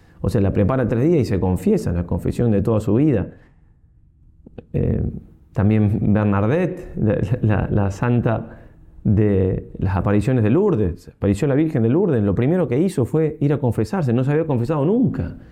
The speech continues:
Un encuentro con, con, con Dios, con, con la Virgen, digo, pero con quién más divina que la Virgen dentro de las criaturas. Bueno, necesitaba confesarse, bueno, así entonces,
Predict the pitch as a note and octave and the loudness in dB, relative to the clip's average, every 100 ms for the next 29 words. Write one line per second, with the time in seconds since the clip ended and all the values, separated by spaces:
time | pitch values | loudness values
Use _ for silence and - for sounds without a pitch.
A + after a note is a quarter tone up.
0 | - - - - - - - - - A2 | -20 -20 -20 -20 -20 -20 -20 -6 0 2
1 | A2 E3 F3 B2+ A2 A2 A2 - A2+ G#2+ | 4 2 2 2 2 2 0 0 0 2
2 | G#2 G2 A#2+ G#3+ G3 - F#2 F2+ F#2 F#2 | 2 4 4 2 0 -2 -4 -2 0 2
3 | C#3 G3+ D#3+ G2 A#2 A#2 - G2+ F#2+ F#2 | 2 0 0 0 2 0 -2 -4 -2 -4
4 | - - - - - - - - A#2 A#2 | -4 -12 -20 -20 -20 -20 -20 -2 0 2
5 | A2+ A2+ - - A#2 A2+ A2+ C#3+ C#3 G#2+ | 0 -6 -12 -2 0 2 2 2 2 0
6 | G2+ G#2 D3+ D3 A2+ G#2 G2+ A#2+ A#2+ G2+ | 0 2 2 2 2 2 2 2 0 0
7 | G2+ A2+ A2+ G3+ D3+ A#2+ F3+ C#3 - - | 0 -2 0 0 0 0 0 -2 -6 -20
8 | - - - - - A#2 G#2+ G#2 G#2 C3+ | -20 -20 -20 -20 0 2 2 0 0 0
9 | D3+ C3+ B2+ A2+ A2 A2+ D3 E3 C3+ - | 0 0 0 0 0 0 0 -2 -2 -4
10 | - - - A#2 C#3 C#3+ C3+ | -4 -4 0 2 2 0 -2